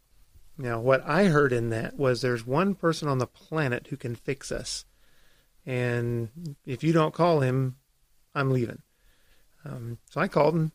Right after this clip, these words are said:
scheduled an appointment, and we began weekly counseling. Uh, we drove two and a half hours, you know, from our place to th-,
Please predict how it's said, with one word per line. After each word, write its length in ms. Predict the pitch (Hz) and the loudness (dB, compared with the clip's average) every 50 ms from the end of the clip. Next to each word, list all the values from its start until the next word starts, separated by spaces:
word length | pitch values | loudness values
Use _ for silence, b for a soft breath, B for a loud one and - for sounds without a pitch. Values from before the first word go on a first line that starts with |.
| _ - | _ -16
scheduled 340 | - - - 135 123 135 139 | -10 -4 -4 -2 0 0 -2
an 40 | 151 | -2
appointment, 560 | 151 156 139 127 123 123 147 151 151 - - - | -2 -4 -4 -6 -6 -4 -6 -6 -6 -8 -10 -10
and 160 | 127 117 120 | -10 -6 -4
we 120 | 123 139 | -4 -4
began 640 | 135 151 143 131 135 131 131 131 131 127 127 131 127 135 | -2 -4 -4 -4 -2 -2 0 0 0 0 -2 -2 -4 -4
weekly 420 | 127 131 135 135 - - 151 143 | -4 -4 -4 -4 -4 -6 -8 -8
counseling. 600 | 139 - 139 123 127 - - 135 135 151 175 175 - _ _ _ _ _ _ _ _ _ 151 | -6 -4 -2 -2 -2 -2 -4 -4 -4 -4 -4 -6 -10 _ _ _ _ _ _ _ _ _ -10
Uh, 80 | 139 123 | -6 -4
we 120 | 123 131 120 | -2 -2 -2
drove 300 | 123 131 131 127 120 - | 0 0 0 0 0 -2
two 200 | - 143 143 143 | -2 0 2 2
and 80 | 143 | 4
a 20 | 156 | 4
half 200 | 170 175 - 135 | 2 2 0 0
hours, 500 | 127 123 127 151 160 - - - - - _ _ _ | -2 -2 -2 -4 -6 -8 -10 -14 -16 -18 _ _ _
you 80 | 139 131 | -10 -10
know, 60 | 120 | -8
from 340 | - 127 120 117 120 120 113 | -6 -6 -6 -4 -4 -6 -6
our 280 | - 131 123 135 143 143 | -4 0 0 2 0 0
place 440 | - - 147 143 147 143 - - - | -2 -2 -2 -2 -2 -2 -4 -6 -8
to 460 | - 131 127 120 120 120 117 117 120 170 170 185 175 160 | -10 -8 -6 -6 -4 -4 -6 -8 -10 -12 -16 -14 -12 -10
th-, 140 | 139 151 | -10 -10